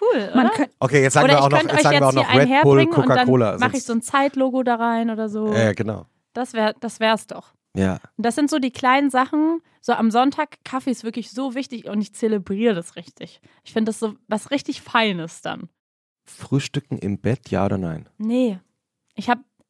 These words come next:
Speaker 1: also hab ich mich letztens auch gefragt, ob man das mal machen sollte, aber find ich nicht, oder?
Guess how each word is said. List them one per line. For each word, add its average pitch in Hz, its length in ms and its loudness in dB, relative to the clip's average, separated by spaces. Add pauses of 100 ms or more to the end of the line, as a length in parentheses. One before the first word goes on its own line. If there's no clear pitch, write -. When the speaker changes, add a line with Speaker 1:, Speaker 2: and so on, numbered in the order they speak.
(160)
Speaker 1:
also 240 180 0 (340)
hab 294 140 -2
ich 320 120 -2
mich 269 140 -4
letztens 269 300 -6
auch - 180 -4
gefragt, 226 360 -10
ob 240 100 -12
man 226 140 -4
das 214 120 -8
mal 226 100 -4
machen 202 240 -4
sollte, 190 200 -6
aber 185 120 -12
find 220 200 -8
ich - 140 -10
nicht, 233 240 -8
oder? 233 260 -6